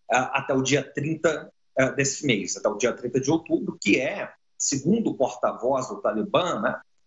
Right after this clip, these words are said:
o que ele chamou aí de deadline, né, red line, na verdade, que é a linha vermelha. Ou seja, eles têm até esse prazo pra retirar todos os, ah, norte-americanos e os ingleses, que foram justamente quem começou essa guerra, né?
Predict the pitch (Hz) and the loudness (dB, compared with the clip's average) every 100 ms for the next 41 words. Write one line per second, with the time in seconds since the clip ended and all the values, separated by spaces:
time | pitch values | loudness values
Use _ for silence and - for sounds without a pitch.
0 | - - - 143 143 160 170 - 151 131 | -16 -6 2 4 4 2 0 0 -2 0
1 | 151 156 151 127 156 151 127 123 135 131 | -2 -2 -6 -2 -2 -2 -2 0 -2 -4
2 | 107 107 107 165 175 120 113 107 104 107 | -2 0 2 0 -2 -2 -2 -2 -4 -4
3 | 113 123 131 151 139 156 151 147 131 131 | 0 0 2 0 0 -2 0 0 2 2
4 | 139 113 82 _ _ _ _ _ _ 127 | 2 -4 -8 _ _ _ _ _ _ 0
5 | - 123 107 - _ _ _ _ - - | 2 2 0 -6 _ _ _ _ -8 0
6 | 143 131 131 - 151 147 - 143 160 - | 2 2 2 0 0 -2 -2 -4 -4 -6
7 | - 127 139 170 - 143 147 143 135 131 | -4 -4 -4 -8 0 0 0 0 0 0
8 | - 139 147 160 - - - _ - 139 | -2 0 2 2 0 -6 -18 _ 0 2
9 | - - - 139 131 113 113 127 127 143 | 2 0 0 0 0 -4 -2 -4 -2 -2
10 | 131 151 - 120 139 156 110 98 113 120 | -2 -4 -2 0 2 0 -2 0 0 2
11 | 147 143 117 151 185 - - 208 - - | 2 0 0 0 0 -6 -6 -4 -4 -4
12 | 196 202 - 196 - 214 214 208 - 190 | -4 -2 0 0 0 0 0 -2 0 0
13 | 202 - _ _ _ 185 196 233 160 135 | -2 -6 _ _ _ 0 2 0 0 -2
14 | - - 127 - | -4 -6 -4 -4